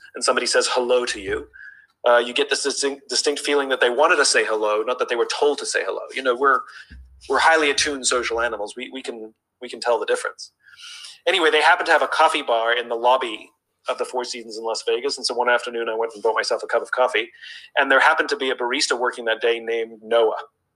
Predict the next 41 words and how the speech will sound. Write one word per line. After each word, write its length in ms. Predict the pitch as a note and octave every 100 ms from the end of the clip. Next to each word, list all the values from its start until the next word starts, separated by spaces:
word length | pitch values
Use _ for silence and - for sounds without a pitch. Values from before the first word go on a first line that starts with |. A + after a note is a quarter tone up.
| _ _ -
Noah 480 | C3 C#3+ C#3+ C3+ B2
was 460 | A#2+ A#2 - - _ _ _ _ _
funny 560 | - - D3+ C#3+ B2+ - _ -
and 100 | A2+
engaging 680 | G#2+ G#2 A#2 B2 A#2 G2
and 120 | G2 G2+
charming. 480 | - B2 B2+ A#2 - - - - - - -
And 100 | B2
I 60 | A#2+
stood 240 | A#2 D#3
there 120 | D3 C3
for 120 | A#2+
far 400 | - - C3+ C3+
too 200 | - B2+
long 240 | A2+ A#2
buying 200 | A2 A2
my 140 | A2 G#2+
cup 240 | - A#2+
of 100 | A2+
coffee 320 | - C3 A2
because 320 | G#2 G#2+ G#2
I 40 | G#2
just 220 | - -
so 160 | B2+ A#2
enjoyed 480 | G#2+ A2+ A#2+ G#2+
talking 320 | - A2 A2+ G#2
to 100 | A2
Noah. 260 | D#3 - - _ _ _ - - -
So 160 | - C#3+
as 180 | C#3+ E3+
is 180 | E3+ C#3+
my 340 | C#3 B2+ A#2+ B2
nature, 360 | C3 C#3+ A#2+ A2+
I 120 | A#2
asked 360 | B2 C3+ -
Noah, 300 | B2 A#2 A2+ - - _ _
"Do 100 | -
you 260 | E3+ F3 E3
like 280 | C#3 C#3 C3+
your 160 | B2
job?" 420 | A#2 A#2+ A2 A2